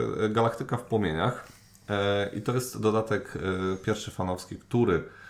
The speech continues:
e, aktualnie jest tłumaczony też na język polski i będzie też, e, wydawany w Polsce, e, przez społeczność. Em,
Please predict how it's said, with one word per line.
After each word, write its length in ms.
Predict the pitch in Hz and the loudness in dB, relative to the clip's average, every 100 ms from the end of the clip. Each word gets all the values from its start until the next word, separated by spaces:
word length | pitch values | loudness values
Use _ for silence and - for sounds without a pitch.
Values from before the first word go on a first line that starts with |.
| - - | -10 -2
e, 200 | 95 - | -2 -2
aktualnie 360 | - 107 110 | -2 2 2
jest 140 | 104 - | 2 -2
tłumaczony 380 | 98 92 101 92 | -4 -2 -4 -4
też 200 | - 95 | -6 -2
na 80 | |
język 200 | 92 87 - | -2 -4 -4
polski 480 | 82 82 - 110 123 | -4 -4 -6 -4 -2
i 40 | |
będzie 200 | 101 95 | -2 -2
też, 420 | - 87 - - | -4 -6 -6 -6
e, 360 | 92 90 87 87 | -2 0 2 0
wydawany 440 | 92 92 90 85 | 0 0 2 0
w 80 | 85 | -2
Polsce, 520 | - 87 82 - 85 82 | 0 0 0 -6 -6 -4
e, 500 | - 80 - 85 - - - - | -2 -2 -2 -4 -6 -10 -12 -12
przez 200 | - 131 | -6 -6
społeczność. 800 | - - 82 - 156 - - - - | -4 0 0 0 -2 -4 -8 -16 -6
Em, 540 | 104 104 104 110 113 | 0 2 2 0 -2